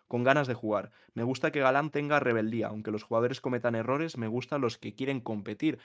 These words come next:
Y coincido un poco con lo que comenté ayer, porque los suplentes no me habían gustado, pero creo que Galán, para lo poco que ha jugado, sí que estuvo bien. Al menos fue un partido muy intenso, estaba siempre muy encima de,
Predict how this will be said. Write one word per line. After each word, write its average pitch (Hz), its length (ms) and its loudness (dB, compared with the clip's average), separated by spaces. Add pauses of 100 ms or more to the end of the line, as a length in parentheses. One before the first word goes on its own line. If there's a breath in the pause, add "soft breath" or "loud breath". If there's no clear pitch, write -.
(260 loud breath)
Y 120 100 -10
coincido 127 380 -2
un 156 80 -6
poco 156 240 0
con 151 100 2
lo 127 140 2
que 117 140 -6
comenté 127 840 0
ayer, 139 460 -2
porque 110 560 -6 (340 soft breath)
los 127 220 0
suplentes 143 480 -2
no 156 100 -2
me 147 60 2
habían 127 240 2
gustado, 131 340 0
pero 120 160 2
creo 127 180 -4
que 165 120 -2
Galán, 139 480 2 (260)
para 113 140 -2
lo 110 240 -2
poco 143 280 -4
que 156 80 0
ha 139 40 2
jugado, 147 340 0
sí 139 180 -6
que 165 100 -2
estuvo 123 320 -2
bien. 143 220 0
Al 110 100 0
menos 127 300 -4 (240 loud breath)
fue 156 160 -2
un 151 100 -2
partido 131 400 4
muy 127 160 0
intenso, 160 560 0
estaba 135 260 2
siempre 123 360 -2
muy 127 180 -2
encima 120 340 -2
de, 117 220 0